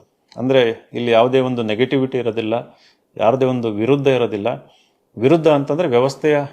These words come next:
ವಿರುದ್ಧ. ಯಾವ ವ್ಯವಸ್ಥೆ? ಕೆಟ್ಟ ವ್ಯವಸ್ಥೆ ವಿರುದ್ಧ ಇರ್ತದೆ. ಒಂದು ಜಾಗೃತಿ ಮೂಡಿಸೋ ಒಂದು ಕಾರ್ಯ ಮಾಡ್ತೀವಿ. ಹಾಗಾಗಿ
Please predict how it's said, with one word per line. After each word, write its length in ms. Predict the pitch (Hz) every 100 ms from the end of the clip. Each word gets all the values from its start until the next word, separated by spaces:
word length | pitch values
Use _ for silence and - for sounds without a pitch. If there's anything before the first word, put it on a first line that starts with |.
| -
ವಿರುದ್ಧ. 280 | 113 120 101
ಯಾವ 280 | 101 131 143
ವ್ಯವಸ್ಥೆ? 340 | 143 135 160
ಕೆಟ್ಟ 260 | - 165 190
ವ್ಯವಸ್ಥೆ 420 | 151 139 131 131
ವಿರುದ್ಧ 260 | 110 110 101
ಇರ್ತದೆ. 580 | 95 - 101 196 - _ _ _ _ -
ಒಂದು 160 | 175
ಜಾಗೃತಿ 440 | 143 151 175 180 165
ಮೂಡಿಸೋ 340 | 143 135 135
ಒಂದು 500 | 131 120 113 - _ _
ಕಾರ್ಯ 240 | 117 120 113
ಮಾಡ್ತೀವಿ. 540 | 98 - 95 90 - 123
ಹಾಗಾಗಿ 720 | 123 127 131 143 143 -